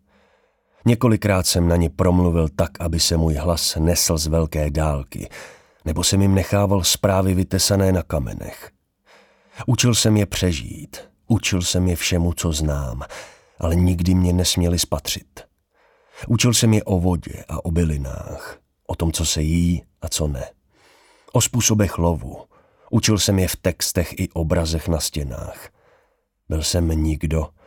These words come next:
a přesto mě dokázali pojmenovat. Říkali mi, "Otec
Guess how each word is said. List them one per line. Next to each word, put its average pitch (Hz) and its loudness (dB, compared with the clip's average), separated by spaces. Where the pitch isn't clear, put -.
a - -4
přesto - 0
mě 82 2
dokázali 78 -2
pojmenovat. 71 -10
Říkali 85 2
mi, 95 2
"Otec - -2